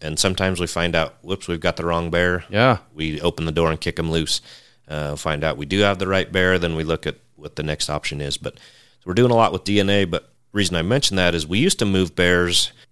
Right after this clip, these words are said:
Speaker 1: before we were doing as much D N A work, because if we were having break-ins on a street, uh, a lot of bear damage, and we'd catch a bear, we'd move it out of the area and see if the break-ins would stop for a couple days until it
Speaker 2: Mm-hmm.
Speaker 1: got back.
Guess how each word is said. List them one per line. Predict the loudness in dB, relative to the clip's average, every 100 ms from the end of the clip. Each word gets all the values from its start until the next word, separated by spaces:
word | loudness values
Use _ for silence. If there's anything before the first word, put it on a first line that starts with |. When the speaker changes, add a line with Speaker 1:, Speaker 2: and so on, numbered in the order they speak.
| -14
Speaker 1:
before | -4 2 4
we | 4
were | 0
doing | 0 2 0
as | 0
much | 0 0
D | 0 -2
N | 2
A | 2
work, | 2 -2 -4
because | -12 -4 -2 -2 -4 _
if | -14 -8
we | -6
were |
having | -2 -2 -2 -4
break-ins | -2 -2 -4 -4 -4
on | -2
a | -2
street, | -2 -2 -2 -4 _ _ -12
uh, | -6
a | 0
lot | 2
of | 2
bear | 0 0
damage, | 0 0 -2 -4 -6
and | -6
we'd | -8 -6
catch | -2 -2
a | 0
bear, | 2 2 2 -2
we'd | -8 -4
move | -2 0
it | 2
out | 0
of | -2
the | -2
area | 0 2 0
and | 0 0
see | 0
if | -2
the | -2
break-ins | -2 -2 -2 -4
would | -2 -2
stop | 0 0 -2
for | -4
a |
couple | -2 -2 0
days | 2 2 0
until | 0 2 4
it |
Speaker 2:
Mm-hmm. | 2
Speaker 1:
got | 0 -4
back. | -4 -6